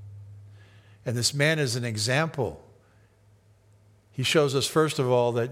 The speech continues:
you have to come to the source of help. That's Jesus. You must realize you need it. This man knew he was unclean. He understood there was nothing he could do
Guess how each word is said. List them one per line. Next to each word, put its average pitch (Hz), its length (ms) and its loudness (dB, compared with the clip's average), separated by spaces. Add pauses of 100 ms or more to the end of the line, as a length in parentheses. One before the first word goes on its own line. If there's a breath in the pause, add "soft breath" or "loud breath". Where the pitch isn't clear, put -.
(120)
you 143 160 0
have 131 200 0
to 127 100 -4
come 123 480 -2
to 135 120 -8
the 117 120 -4
source 123 360 -2
of 107 120 -8
help. 123 340 0
That's 113 260 -6
Jesus. - 600 -10 (2000)
You 123 100 -4
must 131 240 -2
realize 135 520 4
you 123 100 -2
need 127 300 0
it. 85 240 -6 (1500 soft breath)
This 131 200 0
man 147 320 2
knew 151 160 4
he 147 160 2
was 131 180 0
unclean. 143 520 0
He 131 100 0
understood 131 520 0
there 131 80 2
was 123 200 -2
nothing 135 340 0
he 135 140 0
could 117 240 -2
do 135 300 0